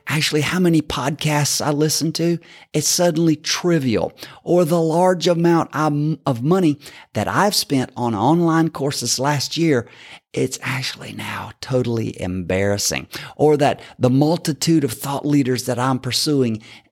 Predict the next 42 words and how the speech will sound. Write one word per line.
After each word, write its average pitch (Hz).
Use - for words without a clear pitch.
in 143
order 170
that 131
I 165
can 147
finally 185
arrive 151
at 135
this 147
get 160
it 127
right 147
before 139
I 117
start 147
place, 139
that's 175
just 240
a 196
dead 135
battery 240
that's -
never 254
gonna 196
let 180
me 247
start 208
my 185
car. 190
<laughs> -
Here's 196
what 339
I've 302
come 320
to, 196
and 143
this 156
is 185
what 190
I'm 180
sharing 185
today. 190